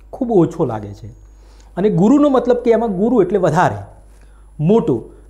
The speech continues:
તો કે જેનો ઉચ્ચાર કરતી વખતે સમય વધારે જાય છે એને ગુરુ કહેવાય છે. બરોબર? એટલે લઘુ એટલે નાનું, ગુરુ એટલે મોટું. તો લઘુ સ્વર કયા છે? તો કે અ છે, નાનો ઈ છે, નાનો ઉ છે,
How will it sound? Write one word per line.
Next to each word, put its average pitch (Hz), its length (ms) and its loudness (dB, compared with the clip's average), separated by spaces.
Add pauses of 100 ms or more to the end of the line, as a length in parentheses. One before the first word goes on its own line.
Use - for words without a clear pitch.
તો 240 60 -6
કે 240 120 -2
જેનો 226 200 2
ઉચ્ચાર 254 380 0
કરતી 254 240 -2
વખતે 240 280 0
સમય 220 320 -4
વધારે 165 440 0
જાય 131 220 -6
છે - 420 -20 (340)
એને 180 120 -4
ગુરુ 156 200 0
કહેવાય 110 280 -8
છે. 110 220 -16 (500)
બરોબર? 214 220 -2 (960)
એટલે 220 140 2
લઘુ 202 340 4
એટલે 254 220 2
નાનું, 254 340 0 (200)
ગુરુ 226 300 2
એટલે 208 160 0
મોટું. 165 420 -2 (680)
તો 247 80 0
લઘુ 196 300 2
સ્વર 285 260 0
કયા 277 260 2
છે? 226 140 -6
તો 233 120 -4
કે 240 120 -4
અ 233 280 0
છે, 233 260 -2
નાનો 196 320 -4
ઈ 214 140 -4
છે, 208 200 -6
નાનો 185 260 -4
ઉ 202 180 -4
છે, 202 280 -8